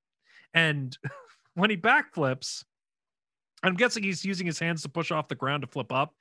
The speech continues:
He grabs the stone with his foot, which JoJo goes, and he's like, "Aha, I've outsmarted you." And JoJo's like, "Aha, that is exactly what I thought you would do because I'm not kicking you. I'm kicking at the snow." And so he kicks snow at Cars,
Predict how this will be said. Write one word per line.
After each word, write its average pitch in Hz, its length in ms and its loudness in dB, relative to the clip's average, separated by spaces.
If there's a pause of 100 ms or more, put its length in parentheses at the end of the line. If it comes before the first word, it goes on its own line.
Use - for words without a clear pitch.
(340)
He 196 100 2
grabs 180 580 4
the 156 120 -4
stone 185 380 2
with 165 100 0
his 143 160 -2
foot, 196 360 2 (560)
which 151 220 2
JoJo 220 300 6
goes, 170 320 2
and 160 220 2
he's 156 160 0
like, 147 160 4
"Aha, 170 320 6
I've 175 140 6
outsmarted 160 440 2
you." 208 120 2
And 170 80 0
JoJo's 147 280 0
like, 143 100 0
"Aha, 208 720 6 (240)
that 175 100 4
is 220 80 0
exactly 240 480 2
what 196 140 4
I 165 80 4
thought 160 260 4
you 143 100 -2
would 139 100 -2
do 156 320 0
because 170 240 -2
I'm 226 80 -2
not 185 160 -2
kicking 143 320 -6
you. 196 320 -2 (280)
I'm 160 160 2
kicking 185 300 0
at 214 80 0
the 226 80 -2
snow." 240 500 2
And 104 80 -6
so 165 120 0
he 147 60 0
kicks - 240 -2
snow 226 260 2
at - 80 -4
Cars, 127 600 -2